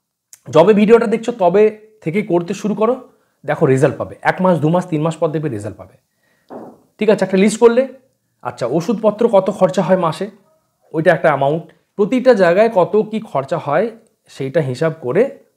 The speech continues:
তুমি যখনই তোমার স্যালারি পাচ্ছ বা তুমি যখন তোমার মিসেসকে স্যালারিটা দিচ্ছ, তখনই ওই অ্যামাউন্টটা তুমি ভাগ করে দিলে, এইখানে এত খরচা, এখানে এত খরচা।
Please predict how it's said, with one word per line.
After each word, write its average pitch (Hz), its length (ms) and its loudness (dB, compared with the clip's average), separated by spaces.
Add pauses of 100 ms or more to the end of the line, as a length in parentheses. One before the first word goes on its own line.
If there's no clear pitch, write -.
তুমি 165 240 -6
যখনই 170 420 0
তোমার 175 220 -2
স্যালারি 135 400 -2
পাচ্ছ 143 360 -6 (480)
বা 123 100 -8
তুমি 123 260 -10
যখন 123 260 -4
তোমার 123 240 -6 (280)
মিসেসকে 135 360 -10
স্যালারিটা 123 420 -2
দিচ্ছ, 120 280 -4 (560)
তখনই 185 340 4
ওই 175 160 4
অ্যামাউন্টটা 135 520 -2 (1000)
তুমি 175 180 -2
ভাগ 123 240 -2 (100)
করে 147 140 2
দিলে, 196 160 2
এইখানে 147 320 -4
এত 113 200 -6
খরচা, - 280 -10
এখানে 135 240 -10
এত 104 140 -14
খরচা। - 300 -20